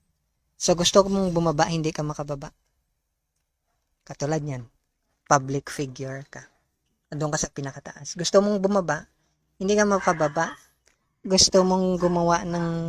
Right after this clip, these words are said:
public service, hindi ka nga halos makatagal ng tatlong oras. Hindi ka nga makalakad sa daan na naglalakad ka na may peace of mind ka.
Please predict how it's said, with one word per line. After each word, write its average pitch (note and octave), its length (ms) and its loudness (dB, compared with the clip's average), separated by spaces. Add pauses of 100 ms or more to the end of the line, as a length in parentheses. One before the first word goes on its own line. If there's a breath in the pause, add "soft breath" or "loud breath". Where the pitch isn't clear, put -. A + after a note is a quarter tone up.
(320)
public D3+ 320 2
service, D3 720 -2
hindi F3+ 220 0
ka F3+ 100 -2
nga E3+ 200 -2
halos D#3 280 -4
makatagal D3+ 1200 -4
ng D3 240 -2
tatlong D3 320 -4
oras. C3+ 560 -6
Hindi F#3+ 160 2
ka A3+ 80 6
nga A3+ 160 6
makalakad F#3+ 480 6
sa D#3+ 160 0
daan C3+ 320 0 (560)
na E3 80 0
naglalakad D#3 640 2
ka D3+ 160 -8
na D3 240 -6 (480 soft breath)
may D#3+ 160 -2
peace D3+ 240 0
of C#3 160 -4
mind C3+ 380 -8
ka. C3+ 180 -12